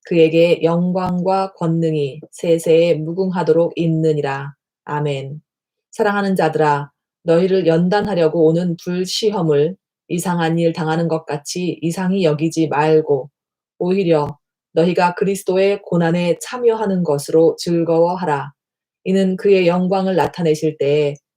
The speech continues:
너희로 즐거워하고 기뻐하게 하려 함이라. 너희가 그리스도의 이름으로 치욕을 당하면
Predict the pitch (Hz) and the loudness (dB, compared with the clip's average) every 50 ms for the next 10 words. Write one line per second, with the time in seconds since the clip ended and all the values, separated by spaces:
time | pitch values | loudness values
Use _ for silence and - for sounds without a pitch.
0 | _ _ - 160 156 165 165 160 160 165 156 156 - - 185 180 175 185 185 185 | _ _ 2 2 4 4 4 4 4 4 4 2 -2 -4 -4 -4 -2 -2 -2 -2
1 | 180 180 165 165 156 - 143 147 170 196 220 - _ _ - - 160 - _ - | -2 -4 -4 -6 -4 0 2 2 2 0 -4 -12 _ _ -14 -12 -12 -8 _ -2
2 | 156 160 165 160 156 160 160 170 160 160 170 180 190 190 - 190 165 147 143 135 | -2 -2 -2 -2 0 0 0 0 0 -2 -2 -2 -4 -8 -8 -6 -6 -6 -6 -8
3 | 151 160 - _ _ _ _ _ _ _ _ _ _ _ _ 175 165 175 185 180 | -10 -14 -18 _ _ _ _ _ _ _ _ _ _ _ _ 0 0 2 2 2
4 | 185 180 180 - 196 196 208 208 - 202 196 196 190 160 190 190 185 175 165 180 | 0 0 -2 0 0 0 0 2 2 2 4 4 2 2 2 0 0 0 0 -2
5 | 180 185 180 - - - 277 262 240 220 214 208 208 208 190 165 151 151 147 151 | -4 -6 -6 -8 -8 -2 2 6 6 6 8 6 4 2 0 -2 -4 -2 -2 0
6 | 151 156 165 170 180 | 0 0 -2 -4 -6